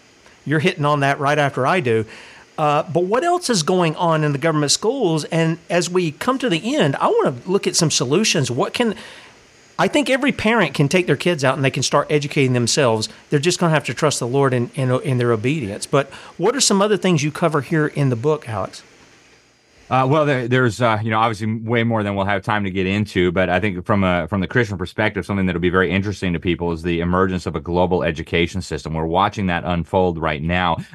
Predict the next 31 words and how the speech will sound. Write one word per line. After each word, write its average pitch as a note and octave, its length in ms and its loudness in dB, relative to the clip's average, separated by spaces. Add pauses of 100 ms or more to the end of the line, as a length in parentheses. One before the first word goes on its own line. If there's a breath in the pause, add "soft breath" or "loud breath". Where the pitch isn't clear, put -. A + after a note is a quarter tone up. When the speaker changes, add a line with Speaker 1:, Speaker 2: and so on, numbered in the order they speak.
Speaker 2:
Uh, E2+ 260 2
it's, G2 160 -4
it's A#2 140 -6
not D3+ 160 0
a C3 40 0
new A#2 200 4
phenomenon. F2+ 460 0
In D#2 80 -8
fact, E2+ 180 -2
right G2 140 2
when F#2 140 0
unesco, F2 600 0
the E2 120 -2
U F2+ 160 0
N F2 100 0
Educational, E2+ 540 -2
Scientific, E2+ 420 -2
and D2 100 -10
Cultural G2 360 -2
Organization, D#2 580 -2
was D2+ 100 -6
set F2+ 240 0
up, E2+ 320 0
um, D#2+ 240 -2
in E2+ 120 -2
the E2+ 100 0
aftermath E2 400 -2
of E2 60 -4
World D#2 180 -4
War D#2+ 140 -2
Two, A#2+ 320 -2